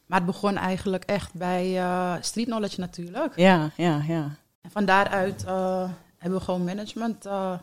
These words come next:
Speaker 1: heb ik dan management opgezet.
Speaker 2: Ja, maar, maar vanuit, ehm,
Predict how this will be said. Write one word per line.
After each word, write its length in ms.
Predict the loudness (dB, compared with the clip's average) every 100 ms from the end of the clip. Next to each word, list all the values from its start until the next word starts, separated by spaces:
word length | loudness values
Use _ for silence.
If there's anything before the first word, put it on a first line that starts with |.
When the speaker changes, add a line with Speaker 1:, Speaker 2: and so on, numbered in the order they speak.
| -12 -20
Speaker 1:
heb 120 | -20
ik 140 | -18 -18
dan 120 | -18
management 380 | -16 -16 -18 -20
opgezet. 520 | -20 -16 -6 -6 -6 -18 _
Speaker 2:
Ja, 340 | 10 10 8 _ _ _
maar, 280 | 8 12 12
maar 340 | 10 8 8 6
vanuit, 640 | 6 8 10 6 4 -8
ehm, 420 | -2 2 4 2